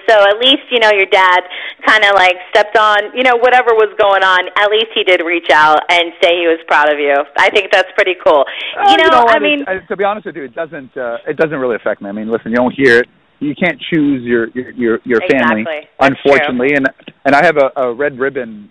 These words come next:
Speaker 2: around my, uh, wrist that says "Family First." And, and our coaching students and have sort of become family. You know, they, they,
Speaker 1: Yeah.
Speaker 2: they've said to me many times they're proud of me. Uh, so, you know, I just take it the way it is, and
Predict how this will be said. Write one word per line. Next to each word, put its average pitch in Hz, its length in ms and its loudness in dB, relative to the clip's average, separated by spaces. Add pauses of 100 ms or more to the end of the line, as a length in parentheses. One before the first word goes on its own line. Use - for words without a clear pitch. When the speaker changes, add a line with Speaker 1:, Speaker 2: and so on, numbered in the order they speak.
Speaker 2:
around 117 380 -4
my, 110 220 -6
uh, 104 160 -2
wrist 123 340 -4
that 113 80 -2 (100)
says 113 140 2 (160)
"Family 131 380 -2
First." 117 300 0
And, 113 140 -8 (280)
and 143 160 4
our 151 160 4
coaching - 480 -4
students 123 400 -8
and 123 200 -10 (280)
have 143 120 0
sort 180 120 2
of 165 60 -2
become 143 280 -2
family. 123 380 0
You 107 80 -12
know, 110 180 -6
they, 120 160 2
they, 120 180 -4
Speaker 1:
Yeah. 165 200 -2
Speaker 2:
they've 156 200 2
said 147 120 0
to 131 60 -10
me 123 80 -6
many 170 220 -2
times 131 280 -2
they're 117 120 0
proud 117 300 -6
of 110 80 -8
me. 113 220 -12 (320)
Uh, 131 160 4 (120)
so, 175 220 4
you 175 140 -8
know, 180 180 -10
I 160 120 0
just 170 280 -6
take 143 220 0
it - 260 -4
the 131 80 0
way 127 140 2
it 120 100 0
is, 120 240 0
and 110 160 -8